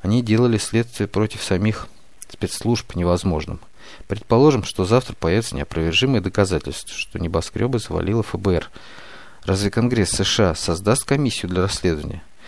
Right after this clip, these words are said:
Разве пресса С Ш А скажет об этом хоть слово? Ведь если это подтвердится, то следующий вопрос к Конгрессу и прессе последует немедленно. «А за что же вы бомбили Афганистан?» Что на этот вопрос ответят конгрессмены? Что ответят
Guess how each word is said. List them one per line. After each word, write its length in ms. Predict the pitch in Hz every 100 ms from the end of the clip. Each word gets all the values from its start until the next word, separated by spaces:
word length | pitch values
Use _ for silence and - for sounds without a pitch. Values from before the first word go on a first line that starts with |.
| - -
Разве 300 | 98 92 107
пресса 400 | 117 117 - -
С 180 | -
Ш 200 | 92 101
А 40 | 85
скажет 420 | - 101 123 117
об 160 | 113 113
этом 200 | - -
хоть 180 | 92
слово? 440 | - 104 92 78 - - - - -
Ведь 180 | 92 -
если 280 | 104 - -
это 240 | - 113 -
подтвердится, 760 | - - 98 90 104 131 82
то 140 | - 82
следующий 440 | - 123 131 101
вопрос 340 | 95 - -
к 40 | -
Конгрессу 520 | 92 95 92 - -
и 60 | -
прессе 360 | - 87 -
последует 480 | - - 117 120 120
немедленно. 520 | 131 127 82 78 - - - - - - - - -
«А 100 | 92
за 160 | - 95
что 220 | - 143
же 160 | 117
вы 120 | 120 110
бомбили 420 | 117 135 120 92
Афганистан?» 600 | 101 120 143 - 80 78 - - - - - - - - -
Что 260 | - - 151
на 160 | 131
этот 220 | 120 113 101
вопрос 340 | - 131 -
ответят 380 | - 107 127 -
конгрессмены? 640 | 101 113 123 117 82 82
Что 300 | - - 120
ответят 680 | - - 101 113 107 -